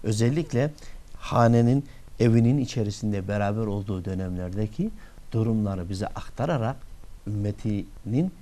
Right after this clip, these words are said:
geleceğiyle, içindeki bulunduğu durumla ilgili, yani müjdelerle alakalı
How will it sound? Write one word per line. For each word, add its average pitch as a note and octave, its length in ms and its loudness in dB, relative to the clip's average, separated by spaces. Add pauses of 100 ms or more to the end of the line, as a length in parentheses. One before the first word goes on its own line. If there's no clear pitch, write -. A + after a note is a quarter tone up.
(1040)
geleceğiyle, G#2+ 840 0 (580)
içindeki G#2+ 480 0
bulunduğu G#2 600 -2
durumla G#2+ 420 0
ilgili, F2+ 460 -6
yani D#2+ 300 -10 (140)
müjdelerle F#2+ 680 -4 (180)
alakalı F2+ 640 -8